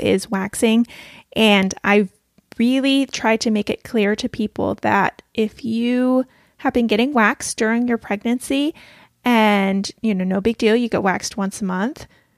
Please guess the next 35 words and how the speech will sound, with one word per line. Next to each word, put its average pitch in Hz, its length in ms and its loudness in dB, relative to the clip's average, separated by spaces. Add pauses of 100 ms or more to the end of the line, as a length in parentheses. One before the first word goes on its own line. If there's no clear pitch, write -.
(260)
that's 214 260 -4
fine 202 320 -2
if 226 200 -6
you 208 80 -4
wanna 190 200 -4
get 196 180 -6
waxed 196 380 -6
again 269 400 2
<laughs> - 0 -
before 247 460 -2
delivery. 220 560 -2 (880)
But 262 480 2 (140)
if 220 200 -2
you 240 120 -2
have 226 200 -4
never 220 460 2
waxed 214 600 0
your 202 160 0
pubic 196 420 0
hair 214 400 0
and 214 180 0
you 196 200 2
save 190 380 0
it 220 300 0
until 202 300 0
you're 190 160 2
nine 196 240 2
months 196 220 0
pregnant 202 460 -2
to 226 100 0
get - 160 0
your 208 120 0
very 202 220 0
first - 380 -4
wax, 202 420 0